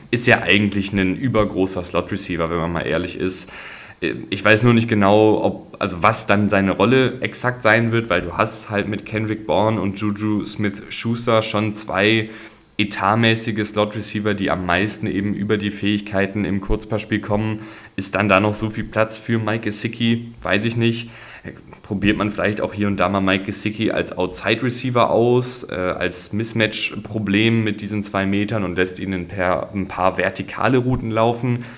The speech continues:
Wäre vielleicht auch mal interessant, gerade gegen kleine Cornerbacks. Ähm, ich hoffe, dass Bill O'Brien da ein, ein paar spannende Spielzüge findet, weil Mike Gesicki wirklich viel Talent mitbringt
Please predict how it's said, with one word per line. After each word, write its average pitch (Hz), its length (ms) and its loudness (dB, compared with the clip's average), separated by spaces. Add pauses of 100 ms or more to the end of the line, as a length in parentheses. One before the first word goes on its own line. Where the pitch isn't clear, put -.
(200)
Wäre - 100 -6
vielleicht 92 260 -2
auch 98 140 0
mal 110 140 2
interessant, 110 560 0
gerade 90 240 0
gegen 90 200 -4
kleine 98 320 -2
Cornerbacks. 104 760 -2 (440)
Ähm, 87 460 -2 (920)
ich 113 140 0
hoffe, 127 180 6
dass 110 200 6
Bill 117 120 2
O'Brien 110 420 6
da 98 200 6
ein, 101 440 0
ein 95 140 0
paar 98 480 4
spannende 101 320 0
Spielzüge 131 440 0
findet, 120 360 -2
weil 90 140 2
Mike 92 240 -2
Gesicki 98 600 -2
wirklich 98 320 -6
viel 101 160 -4
Talent 98 380 0
mitbringt 113 480 -2